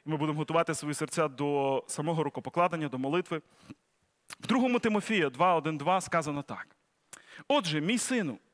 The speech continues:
міцні у благодаті, яка в Ісусі Христі. І що ти почув від мене при багатьох свідках,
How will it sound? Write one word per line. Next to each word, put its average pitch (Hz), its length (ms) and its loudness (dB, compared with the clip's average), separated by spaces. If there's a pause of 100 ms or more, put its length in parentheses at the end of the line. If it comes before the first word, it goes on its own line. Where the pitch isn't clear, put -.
(300)
міцні 240 500 2
у 254 120 -4
благодаті, 208 680 2
яка 190 240 2
в 175 80 0
Ісусі 160 320 -4
Христі. - 520 -6 (720)
І 208 100 2
що 233 320 2
ти 285 100 0
почув 233 360 0
від 165 160 -2
мене 220 280 2
при 202 140 -2
багатьох 185 380 0
свідках, - 600 -8